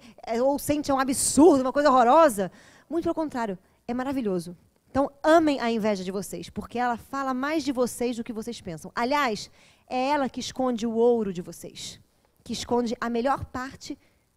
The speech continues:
de vocês, que vocês não descobriram. Amem a raiva, amem o medo. E a gente só pode fazer esse processo de observar quando a gente ama. Quando a gente pega a nossa emoção, observa e fala, "Fala, demônio." <laughs> Fala,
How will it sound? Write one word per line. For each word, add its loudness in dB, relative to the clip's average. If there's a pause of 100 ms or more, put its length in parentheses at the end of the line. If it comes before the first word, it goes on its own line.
(100)
de -4
vocês, -8 (160)
que -14
vocês -4
não -4
descobriram. -12 (300)
Amem -2
a -6
raiva, -6 (180)
amem 0
o 0
medo. -2 (280)
E -6 (140)
a -2
gente -4
só 0
pode 2
fazer -6
esse -8
processo -4
de 0
observar -4
quando -6
a -2
gente -2
ama. 0 (240)
Quando -2
a 2
gente -4
pega 0
a 0
nossa -2
emoção, -2 (200)
observa -2
e 0
fala, -4
"Fala, -6
demônio." -8 (160)
<laughs> -10 (1200)
Fala, -2